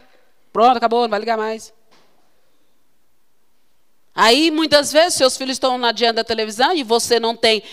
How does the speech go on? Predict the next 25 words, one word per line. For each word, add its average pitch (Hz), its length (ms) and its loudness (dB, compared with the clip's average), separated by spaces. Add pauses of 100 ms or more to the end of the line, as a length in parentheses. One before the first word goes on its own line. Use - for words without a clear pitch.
(100)
não 240 160 -4
busca 262 280 0
o - 40 -6
seu 226 160 2
progresso 226 480 2
espiritual, 233 640 0
não 233 180 0
busca 220 280 -2
a - 20 -2
santidade, 220 540 -2 (220)
por 269 100 4
isso - 260 -4
não 302 200 2
olha 269 320 6
o 262 40 -8
que 285 80 -10
tá 262 140 0
passando. 247 560 -4 (1120)
Tem 247 140 2
que 277 80 0
observar 262 500 2
cada 302 300 2
coisa, 262 460 0 (500)
cada 269 220 4
instante. 254 560 -4